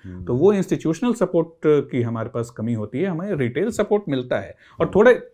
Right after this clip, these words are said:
Speaker 2: डिफरेंसेस भी हैं, हम क-, काफ़ी ज़्यादा इमोशनल लोग हैं,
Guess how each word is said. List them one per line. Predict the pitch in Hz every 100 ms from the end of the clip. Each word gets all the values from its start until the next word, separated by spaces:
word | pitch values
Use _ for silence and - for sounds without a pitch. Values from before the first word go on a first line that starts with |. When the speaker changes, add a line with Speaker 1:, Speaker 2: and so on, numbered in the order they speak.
| -
Speaker 2:
डिफरेंसेस | 131 123 135 135 190 170
भी | 170
हैं, | 170
हम | 151
क-, | 139 -
काफ़ी | 131 139
ज़्यादा | 135 135
इमोशनल | 135 123 117 143 135
लोग | 120 117
हैं, | 117 120